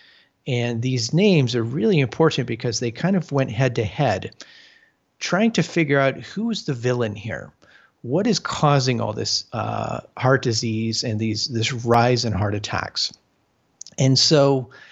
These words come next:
Ansel Keys, based upon his results in nineteen seventy of his seven countries study, he handpicked seven countries,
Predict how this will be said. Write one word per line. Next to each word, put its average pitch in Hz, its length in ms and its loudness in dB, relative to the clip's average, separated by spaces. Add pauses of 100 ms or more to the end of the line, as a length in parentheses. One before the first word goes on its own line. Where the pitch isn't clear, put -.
(140)
Ansel 180 340 0
Keys, 131 540 -2
based 151 320 0
upon 143 240 0
his 123 200 2
results 120 680 2
in 120 180 -2
nineteen 123 400 -2
seventy 120 760 0 (460)
of 127 160 2
his 120 160 0
seven 165 400 2
countries 143 500 0
study, 107 400 -2
he 117 220 -10
handpicked 135 500 -2
seven 135 320 -2
countries, 110 600 -4